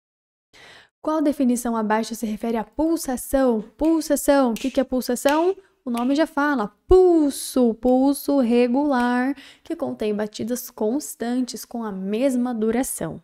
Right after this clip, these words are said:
certo? Se você já sabe a resposta já logo de cara, nem precisa ficar lendo as outras alternativas. Pulsação, pulso regular,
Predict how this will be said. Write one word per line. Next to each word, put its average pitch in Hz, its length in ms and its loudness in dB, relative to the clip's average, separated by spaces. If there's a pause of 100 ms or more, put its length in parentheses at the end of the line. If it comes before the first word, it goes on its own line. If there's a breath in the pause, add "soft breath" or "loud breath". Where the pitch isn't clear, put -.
certo? 254 440 -2 (200 loud breath)
Se - 140 -2
você 381 240 2
já 330 120 2
sabe 262 220 0
a 247 40 0
resposta 226 420 0
já 220 100 4
logo 214 220 2
de 226 140 -2
cara, 269 260 0
nem 311 360 0
precisa 294 420 -2
ficar 277 320 -6
lendo 254 400 0 (260 loud breath)
as 254 240 0
outras 247 320 2
alternativas. 247 920 -2 (320 loud breath)
Pulsação, 285 800 2 (140)
pulso 277 400 0
regular, 330 560 0